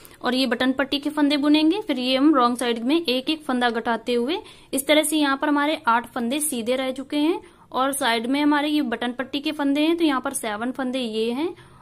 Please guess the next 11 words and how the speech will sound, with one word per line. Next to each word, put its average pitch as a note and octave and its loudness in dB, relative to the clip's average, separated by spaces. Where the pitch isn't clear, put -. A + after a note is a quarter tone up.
और A#3+ -4
सिक्स D4 -6
फंदे B3 -2
हमारे A#3 -2
ये A3 -4
उल्टे A3+ -4
जो A#3+ -8
मैं B3 -4
बना B3 -2
रही C4 -4
हूँ D4+ 0